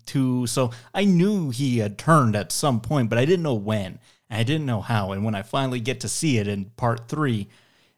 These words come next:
I could never have believed that that character would ever champion for the goodwill of Rocky Balboa and help him get over the hump, the eye of the tiger. And what a, what a turn it is for, to see enemies become friends. Uh,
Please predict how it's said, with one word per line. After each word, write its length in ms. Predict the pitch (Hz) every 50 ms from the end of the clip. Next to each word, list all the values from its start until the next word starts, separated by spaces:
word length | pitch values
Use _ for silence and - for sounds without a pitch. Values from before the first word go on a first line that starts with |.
| _ _ -
I 60 | 170
could 220 | 165 - 196 170
never 320 | 170 185 190 180 190 190 185
have 140 | 151 120 110
believed 380 | 127 120 113 123 123 127 113
that 140 | 107 104 -
that 180 | 110 107 104 -
character 420 | - 127 123 120 120 117 117 113
would 140 | 107 104 101
ever 380 | 107 104 107 110 104 104 - - _ _ _ -
champion 880 | - - - 131 120 117 117 117 127 120 113 110 107 107 104 101 95 - _ _ _
for 120 | _ - 127
the 80 | 110 120
goodwill 500 | 98 117 123 110 107 113 113 107 98 95
of 260 | 90 90 98 113 110
Rocky 320 | 107 104 104 104 - 104
Balboa 580 | 98 98 98 95 110 95 95 101 98 98 98 -
and 160 | - - 110 117
help 260 | - 127 117 110 -
him 220 | 117 117 107 104
get 220 | 98 95 110 107 110
over 200 | 104 104 98 107
the 120 | - - 98
hump, 360 | - - 110 98 104 117 -
the 140 | - 113 104 101
eye 100 | 107 110
of 160 | 113 104 -
the 80 | -
tiger. 420 | - - - 104 104 101 95 98 -
And 280 | - 101 107 - 104 - - - _ _ _ _ _ _ _ _
what 220 | 139 143 165 151
a, 140 | 135 117 104
what 240 | 98 95 120 139 127
a 60 | 110
turn 300 | 117 - - 139 127 113
it 120 | 107 98 98
is 300 | 101 98 98 98 101 -
for, 180 | - - 113 107
to 140 | 101 - 120
see 260 | 110 - 131 127 127 - -
enemies 460 | 135 139 139 120 113 107 101 101 -
become 680 | - 120 107 117 - 120 107 101 98 95 95 101 - _ _
friends. 500 | _ - - 107 101 95 85 - 113 -
Uh, 360 | - 110 101 104 101 98 -